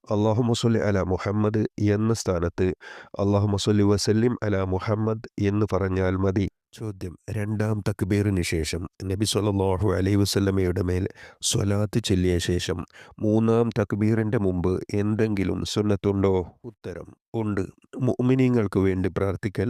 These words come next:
സുന്നത്തുണ്ട്. "അല്ലാഹുമ്മ ഗ്ഫിർ ലിൽ മുഅ്മിനീന വൽ മുഅ്മിനാത്ത്" എന്ന് പ്രാർത്ഥിച്ചാൽ മതി. ചോദ്യം, നാലാം തക്ബീറിന് ശേഷമുള്ള പ്രാർത്ഥന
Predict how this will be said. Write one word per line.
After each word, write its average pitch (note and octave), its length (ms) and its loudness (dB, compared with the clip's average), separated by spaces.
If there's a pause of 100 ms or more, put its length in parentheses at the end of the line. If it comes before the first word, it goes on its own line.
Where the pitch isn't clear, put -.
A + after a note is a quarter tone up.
(100)
സുന്നത്തുണ്ട്. G2+ 600 0 (540)
"അല്ലാഹുമ്മ A2+ 460 0
ഗ്ഫിർ A2+ 300 0
ലിൽ A2+ 240 4
മുഅ്മിനീന G#2 640 0 (160)
വൽ G#2 280 2
മുഅ്മിനാത്ത്" A2 680 0 (260)
എന്ന് A2 300 2
പ്രാർത്ഥിച്ചാൽ G2 600 0
മതി. G2+ 260 0 (180)
ചോദ്യം, F2 440 -12 (240)
നാലാം A2 540 -2
തക്ബീറിന് G#2+ 640 0
ശേഷമുള്ള F#2+ 560 0
പ്രാർത്ഥന F2 520 -2